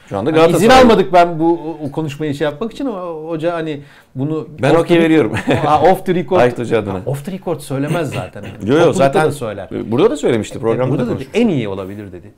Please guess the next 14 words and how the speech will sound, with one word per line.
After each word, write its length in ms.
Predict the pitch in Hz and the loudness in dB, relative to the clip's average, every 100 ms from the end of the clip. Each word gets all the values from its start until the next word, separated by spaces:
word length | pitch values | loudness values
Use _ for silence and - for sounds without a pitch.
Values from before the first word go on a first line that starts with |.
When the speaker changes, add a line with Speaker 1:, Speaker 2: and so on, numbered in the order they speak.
| _ 131 | _ -8
Speaker 2:
İzliyor, 320 | 117 123 156 | -6 -6 -4
takip 160 | 151 | 0
Speaker 1:
Hala 200 | 127 160 | 2 4
devam 240 | 165 151 131 | 4 4 4
ediyor 220 | 92 95 | 2 0
Speaker 2:
Evet. 100 | 92 | -2
Speaker 1:
görüşü. 220 | - - - | -4 -8 -4
Speaker 2:
Eden 320 | 202 208 190 | 0 2 2
Hazar 260 | 160 135 | 0 -2
için. 260 | 110 - 92 - _ _ _ - | -4 -10 -20 -20 _ _ _ -16
Hani 160 | 101 | -16
futbolu 380 | - - 135 135 | -16 -10 -6 -4
bıraktı. 520 | 127 95 - 160 196 | -6 -8 -12 -16 -18
E, 40 | _ | _